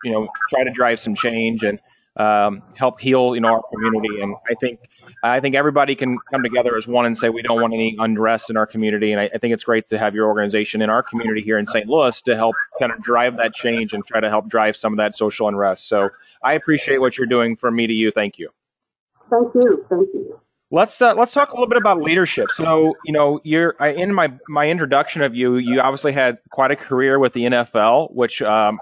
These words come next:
Speaker 1: I think is, uh, is really exciting. You know, I, I was a big Saint Louis Rams fan until they unfortunately <laughs> left Saint Louis and went to L A. Um, and now what you're doing, obviously, with the Y W C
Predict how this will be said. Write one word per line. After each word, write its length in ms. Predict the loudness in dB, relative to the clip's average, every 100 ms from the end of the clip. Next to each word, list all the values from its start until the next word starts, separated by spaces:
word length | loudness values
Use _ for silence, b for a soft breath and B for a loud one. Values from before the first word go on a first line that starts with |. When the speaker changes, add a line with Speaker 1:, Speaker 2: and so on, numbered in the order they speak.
| -4
Speaker 1:
I 140 | -4
think 240 | -2 -6 -2
is, 240 | -4 -4 -2
uh, 120 | -2 2
is 240 | 0 0 -2
really 260 | 0 2
exciting. 540 | 0 -2 0 0 2 0
You 140 | 0
know, 80 | 2
I, 200 | 2 -2 _
I 140 | 0
was 180 | 0 2
a 80 | 0
big 260 | 0 -2 0
Saint 200 | -2 -2
Louis 160 | -2
Rams 300 | 0 0 -2
fan 180 | -2 -2
until 200 | -2 0
they 160 | 2 2
unfortunately 640 | 0 -2 0 -2 -2 -2 B -10
<laughs> 180 | B _
left 300 | 0 0 0
Saint 200 | -2 0
Louis 240 | 0 -2
and 100 | -4
went 140 | -8 -2
to 80 | 0
L 220 | 2 2
A. 220 | 2 0 B B B B -4
Um, 200 | 0 0
and 100 | 0
now 240 | 0 0 0
what 160 | -2 -2
you're 80 | -4
doing, 380 | -2 -2 0 0
obviously, 300 | -2 0 0
with 140 | 2
the 100 | 2
Y 240 | 4 2 4
W 300 | 0 0
C 60 | -4